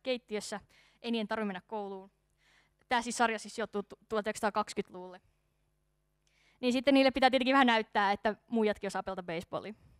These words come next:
Luonteeltaan tää kilpailija on siis yleensä ihan hyvä tyyppi. Et animessahan harvemmin esiintyy ylipäänsä semmosia kauhean mustavalkoisia pahishahmoja.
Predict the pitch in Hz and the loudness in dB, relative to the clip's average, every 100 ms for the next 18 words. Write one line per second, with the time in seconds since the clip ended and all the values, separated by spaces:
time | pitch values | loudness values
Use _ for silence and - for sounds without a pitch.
0 | _ _ _ _ _ _ _ _ _ _ | _ _ _ _ _ _ _ _ _ _
1 | _ _ _ _ _ _ - 277 403 226 | _ _ _ _ _ _ -16 -8 -6 -4
2 | 220 220 214 214 214 254 262 220 202 185 | -4 -4 -4 -4 -6 -6 -4 -2 0 0
3 | 202 202 202 196 180 196 202 226 208 - | -4 -6 -6 -8 -6 -6 -6 -2 -4 -4
4 | 165 - 202 190 _ _ _ _ _ _ | -10 -8 -8 -8 _ _ _ _ _ _
5 | _ 214 - - 220 254 277 240 220 220 | _ -12 -12 -14 -4 -2 -2 -2 0 0
6 | 226 214 208 208 214 208 190 180 190 190 | 0 0 -4 -4 -6 -8 -8 -8 -8 -10
7 | 180 185 - 185 170 190 180 185 185 185 | -12 -10 -6 -6 -6 -8 -8 -6 -6 -8
8 | 165 _ _ - 247 220 220 208 214 214 | -10 _ _ -6 -4 -2 -4 -6 -8 -8
9 | 214 202 220 - 180 190 175 | -6 -8 -8 -6 -8 -6 -6